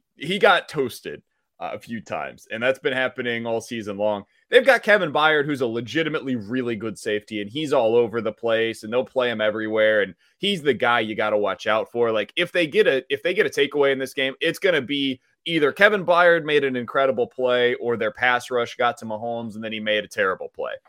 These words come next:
So it'll be one of those two things that took place on that. But the Chiefs receivers should have a massive, massive day against the Titans defensive backs. To put it in context, Ron,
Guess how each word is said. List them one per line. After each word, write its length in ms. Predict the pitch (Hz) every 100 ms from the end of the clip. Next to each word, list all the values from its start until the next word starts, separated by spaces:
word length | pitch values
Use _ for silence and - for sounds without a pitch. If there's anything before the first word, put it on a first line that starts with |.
| _
So 300 | - 127 110 123
it'll 160 | 170
be 120 | 160 147
one 240 | 196 214
of 100 | 123
those 260 | 143 139 -
two 200 | 135 113
things 240 | 123 110
that 120 | -
took 200 | 123 -
place 280 | - 135 -
on 200 | 151 156
that. 260 | 165 170 - _ _ _ _ - -
But 200 | 139 208
the 60 |
Chiefs 420 | - - 302 - 127
receivers 640 | 104 - 120 95 95 87
should 300 | - 160 131
have 300 | 107 117 104
a 100 | 95
massive, 1040 | 90 95 101 117 117 107 - 98 82 - _
massive 640 | 98 107 104 - 101 78
day 380 | 87 80 78 69 _ _ _
against 520 | 123 110 113 107 -
the 80 | 101
Titans 500 | - 101 95 87 92
defensive 560 | - 90 - 90 85 80
backs. 320 | 85 78 -
To 80 | 123
put 160 | 196
it 80 | 165
in 140 | 151 113
context, 640 | 117 117 117 117 117 -
Ron, 320 | 120 117 113